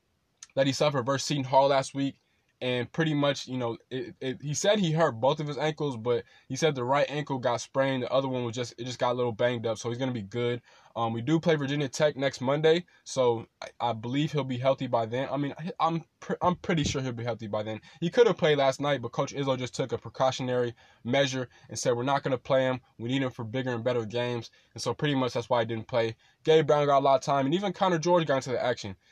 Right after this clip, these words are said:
He had a lot of offensive rebounds. He was just active all around. He scored a little, I think he scored on a little jump hook or fadeaway. So I'm happy for Connor George, too, 'cause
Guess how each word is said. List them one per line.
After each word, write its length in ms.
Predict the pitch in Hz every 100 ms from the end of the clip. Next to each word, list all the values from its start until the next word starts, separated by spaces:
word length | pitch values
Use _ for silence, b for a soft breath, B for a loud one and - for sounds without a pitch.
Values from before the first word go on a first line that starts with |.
| b
He 60 | 156
had 100 | 147
a 40 |
lot 200 | 135 151
of 180 | - -
offensive 380 | - 143 135 127
rebounds. 480 | 143 143 143 143 - b
He 100 | 160
was 120 | 170
just 140 | 143 -
active 360 | 131 139 139 131
all 140 | 131
around. 200 | 127 110
He 60 | 120
scored 260 | - 156
a 40 | 147
little, 200 | 147 -
I 60 | 135
think 140 | 214
he 80 | 180
scored 260 | - 160
on 120 | 160 143
a 40 |
little 180 | 143 120
jump 280 | 110 147 135
hook 240 | 151 147
or 80 | 110
fadeaway. 580 | - 143 143 143 143 143 b b
So 140 | -
I'm 140 | 131 160
happy 200 | 170 156
for 140 | -
Connor 260 | - 151 135
George, 360 | 120 131 120
too, 160 | - 135
'cause 280 | - 113